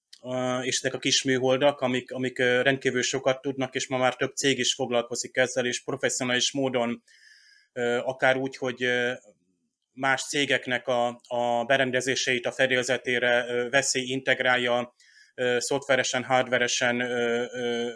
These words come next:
beköti, tehát gyakorlatilag teljességgel biztosítja azt a, a, a keretet egészen a felbocsátásig, a megfelelő, ö, vagy Ariane Space, vagy bármilyen más űrcég,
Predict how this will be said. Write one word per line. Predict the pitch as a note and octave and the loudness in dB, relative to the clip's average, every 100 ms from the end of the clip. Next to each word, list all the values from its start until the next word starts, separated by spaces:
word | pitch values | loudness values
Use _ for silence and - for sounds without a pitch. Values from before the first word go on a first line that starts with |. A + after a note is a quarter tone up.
| A#2+ | -2
beköti, | C3+ C#3 C3+ C3+ | -2 0 -2 0
tehát | B2+ A#2+ | 0 2
gyakorlatilag | C3 C3+ - B2+ - | 0 0 0 -2 0
teljességgel | D#3+ D3 B2+ C3+ B2 A#2 | 0 2 0 -2 0 0
biztosítja | B2+ - - B2 - B2+ | -2 -4 -8 -6 -2 -2
azt | - - | -2 0
a, | B2 A#2+ _ _ _ _ _ | 0 -2 _ _ _ _ _
a, | A#2+ A#2+ B2 B2 | 0 2 2 0
a | A#2+ | 2
keretet | - C3 C3+ D3+ D3+ - _ _ - | 2 2 4 2 0 -6 _ _ -8
egészen | C3+ C3 B2 B2+ | -2 0 0 -2
a | A#2+ | 2
felbocsátásig, | C3 A#2+ A#2+ C3 A#2+ B2 B2 - C#3+ | 0 0 0 2 2 0 0 -2 -2
a | A#2 | 0
megfelelő, | B2 - B2+ A#2 A#2+ A#2+ A#2 - | -2 0 0 0 -2 -4 -6 -8
ö, | A#2+ A2+ A2 | -4 -4 -6
vagy | A#2 | -6
Ariane | A#2+ B2+ C3 B2+ | 0 2 4 2
Space, | - - B2 - | -2 -4 -4 -4
vagy | A#2+ | -4
bármilyen | B2 A#2+ A#2+ A#2 | 0 2 2 -2
más | A#2+ A#2 - | 0 -2 -4
űrcég, | B2 A#2+ - A#2 | -6 -6 -4 -4